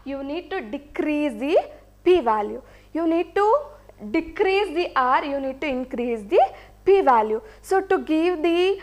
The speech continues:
uh, better performance, you need to decrease the P value, you need to increase the R value. Clock rate should be high. Uh, so, for that you need to decrease the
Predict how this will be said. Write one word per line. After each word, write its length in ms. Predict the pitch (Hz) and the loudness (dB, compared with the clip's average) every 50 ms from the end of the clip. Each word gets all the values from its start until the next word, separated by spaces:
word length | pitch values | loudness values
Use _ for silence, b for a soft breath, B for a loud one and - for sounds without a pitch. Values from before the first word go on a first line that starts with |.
| B B B | B B B
uh, 220 | 247 247 247 233 | 4 4 4 4
better 300 | 208 233 269 269 - 370 466 453 | 4 4 2 2 4 2 2 2
performance, 800 | - 370 - - 285 269 254 247 247 233 226 233 240 254 277 277 285 B B B B | 2 -2 0 2 4 4 4 2 0 0 -2 -2 -2 -2 -4 -8 -10 B B B B
you 160 | - 269 285 | -10 -8 -8
need 200 | 277 277 285 285 | -6 -6 -8 -8
to 120 | 285 311 294 | -8 -10 -10
decrease 640 | 202 - 311 311 - 392 403 427 415 415 330 302 285 | -8 -8 -10 -10 -6 -4 -2 0 0 0 0 -2 -4
the 100 | 320 311 | -4 -4
P 220 | 320 294 277 262 | -2 -4 -4 2
value, 440 | 233 240 233 226 226 226 233 247 269 262 B B B | 4 4 4 4 2 0 -2 -2 -2 -4 B B B
you 80 | - 240 | -8 -6
need 160 | 240 233 233 | -6 -6 -6
to 80 | 240 240 | -6 -6
increase 520 | 233 262 269 254 - 262 247 233 233 220 | -6 -6 -6 -6 -6 -6 -4 -4 -6 -6
the 200 | 202 233 302 480 740 784 - - - - - - | -6 -2 2 2 2 2 -2 -16 -20 -16 -6 -2
R 220 | - 226 240 247 226 | 2 4 4 4 2
value. 300 | 220 214 214 214 208 208 | 2 0 0 0 0 -2
Clock 380 | 202 - - 277 247 240 247 - | -4 -2 0 2 2 0 0 -2
rate 260 | 240 247 294 339 - | 0 0 0 0 -2
should 240 | - - 247 196 196 | -6 -10 -10 -10 -8
be 200 | 202 254 311 466 539 B B B B | -8 -4 -4 -6 -6 B B B B
high. 380 | B - 302 254 240 240 285 392 466 B B B B B B | B 0 2 4 4 4 2 0 -4 B B B B B B
Uh, 380 | - 269 247 247 254 247 240 233 | -10 -8 -6 -6 -4 -4 -6 -6
so, 400 | 240 - 285 269 254 254 247 240 | -6 -4 -2 0 0 0 -2 -4
for 140 | 247 277 240 | -4 -4 0
that 340 | 208 294 359 605 622 B B B B | 2 4 2 2 2 B B B B
you 100 | - 269 | -6 -4
need 180 | 254 247 247 - | -2 -2 -4 -2
to 100 | - 240 | -2 -2
decrease 480 | 214 262 - - 262 220 226 220 208 208 | -2 -2 0 0 0 0 0 -2 -2 0
the 120 | 277 381 | 2 2